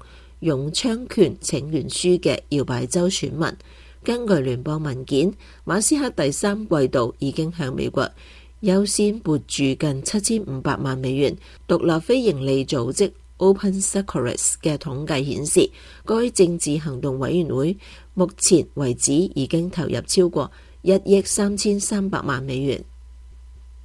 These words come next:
社群媒體相繼出現冒用名人資訊、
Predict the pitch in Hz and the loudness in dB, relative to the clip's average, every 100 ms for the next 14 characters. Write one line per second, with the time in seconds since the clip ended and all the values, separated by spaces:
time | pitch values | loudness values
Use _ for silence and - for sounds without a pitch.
0 | - - - - - - - - - - | -20 -20 -20 -20 -20 -20 -20 -20 -20 -6
1 | - 214 - 160 151 143 165 160 - 214 | 0 2 2 0 0 0 0 0 0 0
2 | 214 160 135 196 170 143 - - - - | 2 2 4 2 6 4 2 -14 -14 0
3 | 180 175 180 170 160 147 127 127 123 120 | 4 6 6 4 2 0 0 0 -2 -2
4 | - - 185 202 - 139 | -6 -2 0 2 2 0